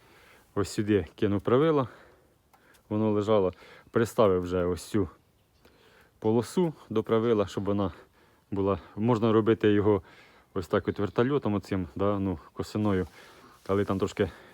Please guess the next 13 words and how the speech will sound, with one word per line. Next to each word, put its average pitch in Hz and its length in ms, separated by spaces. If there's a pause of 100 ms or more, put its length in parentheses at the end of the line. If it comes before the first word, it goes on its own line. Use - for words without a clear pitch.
(440)
трошки 92 340 (240)
важче 98 440
робити, 101 340
то 98 100
я 95 80
пішов 95 220
таким 87 240
шляхом. 90 320 (540)
Приставив, 110 500
щоб 110 140
воно 104 200
рівно 120 280
було, 98 220